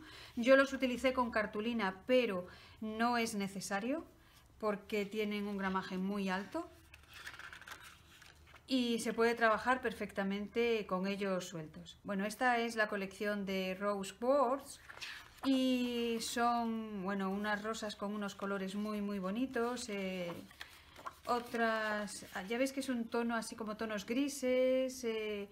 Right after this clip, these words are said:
un rosa así muy empolvado, este papel imitando un planisferio antiguo, pues me parece muy, muy bonito, el de las plumas, eh, <coughs> perdón, este en rositas más pequeñas,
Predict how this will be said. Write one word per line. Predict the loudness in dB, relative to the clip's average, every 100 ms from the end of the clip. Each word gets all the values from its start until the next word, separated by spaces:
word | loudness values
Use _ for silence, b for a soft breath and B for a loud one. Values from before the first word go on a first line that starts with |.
| B B B -8
un | -4 -2 0
rosa | 0 -2 -4
así | -4 -4
muy | -4 -4
empolvado, | -4 -2 0 2 4 4 2 0
este | -6 -6 -2
papel | -2 -2 -2 -2 -6 -8
imitando | -6 -6 -4 -4 -2 -2 -2 -4
un | -8 -6 -6 -4 -4 -4 -4 -6 -10 B B B B
planisferio | -6 -4 -6 -6 -4 -4
antiguo, | -4 -4 -2 -2 -2
pues | -6 -6
me | -6
parece | -4 -6 -6 -4 -4
muy, | -4 -4 -4
muy | -4
bonito, | -4 -2 0 0 0 -2 -4 -12 B B B B
el | -4
de | -2
las | -2 -4
plumas, | -4 2 2 2 2 2 2 0 -2 -8 -12 -8
eh, | -6 -6 -10 -18 -20 -20 -20 -18 4
<coughs> | 4 6 0 2 2 2 -2 -16 -20 -10
perdón, | -2 0 -2 -6 -14
este | -10 -8
en | -6
rositas | -6 -8 -4 -4 -4
más | -6 -8
pequeñas, | -8 -4 0 0 0 -4